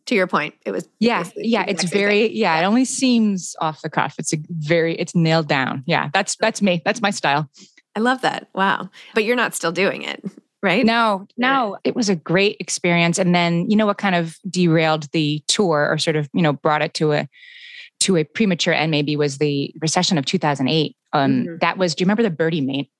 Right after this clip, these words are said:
Speaker 2: Bernie Madoff days? I mean,
Speaker 1: Yes.
Speaker 2: there were so many
Speaker 1: Yes.
Speaker 2: theaters that I was going to perform at who reached out to my agent and said, like, "We're canceling our entire season. We're really sorry." They said that,
Speaker 1: Oh my
Speaker 2: so
Speaker 1: gosh.
Speaker 2: it kind of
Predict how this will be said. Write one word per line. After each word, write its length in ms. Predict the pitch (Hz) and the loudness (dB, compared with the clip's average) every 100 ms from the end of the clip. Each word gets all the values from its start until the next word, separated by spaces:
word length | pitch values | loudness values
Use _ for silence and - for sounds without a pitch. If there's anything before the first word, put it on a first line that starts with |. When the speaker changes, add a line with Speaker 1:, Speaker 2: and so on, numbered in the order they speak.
| _ | _
Speaker 2:
Bernie 220 | 156 160 | 2 4
Madoff 480 | 151 143 165 175 - | 4 4 2 0 0
days? 500 | 208 196 214 208 - | 0 2 0 -2 0
I 40 | 165 | 2
mean, 140 | 147 143 | 2 2
Speaker 1:
Yes. 100 | 143 | 2
Speaker 2:
there 100 | 165 | 0
were 140 | 151 151 | 0 0
so 240 | - 185 | 0 2
many 160 | 190 185 | 2 2
Speaker 1:
Yes. 80 | |
Speaker 2:
theaters 560 | - 214 180 160 233 - - - _ - | 2 0 2 0 0 -4 -12 -20 _ -2
that 160 | 190 165 | 0 0
I 80 | |
was 180 | 156 151 | -2 -2
going 160 | 160 160 | -2 -2
to 60 | |
perform 420 | 147 151 175 196 185 | -2 -4 0 2 2
at 220 | 139 - - 156 | 0 -4 -12 -4
who 380 | 175 156 151 - _ | 0 0 -2 -6 _
reached 300 | 165 165 - | -2 0 0
out 240 | 156 151 - | 0 0 -2
to 220 | 175 147 | -2 2
my 140 | 139 139 | 2 0
agent 260 | 165 156 | 0 0
and 80 | 139 | -2
said, 220 | 139 151 | -2 -4
like, 140 | 156 151 | -4 -4
"We're 100 | 185 | -6
canceling 580 | 196 208 190 180 175 - - - | -2 -2 0 0 0 -2 -6 0
our 100 | 160 | 2
entire 360 | 156 156 165 170 | 2 2 2 2
season. 520 | - 165 170 190 202 | 0 0 2 2 2
We're 100 | 156 | 2
really 200 | 160 160 | 0 -2
sorry." 560 | - 143 160 180 196 180 | -2 0 2 2 0 -4
They 100 | 165 | -4
said 160 | 170 | 0
that, 160 | 151 151 | 0 -2
Speaker 1:
Oh 40 | 139 | -8
my 60 | |
Speaker 2:
so 160 | 165 165 | -6 -2
Speaker 1:
gosh. 80 | 160 | -2
Speaker 2:
it 40 | |
kind 180 | 185 151 | 0 -2
of 120 | 151 | -4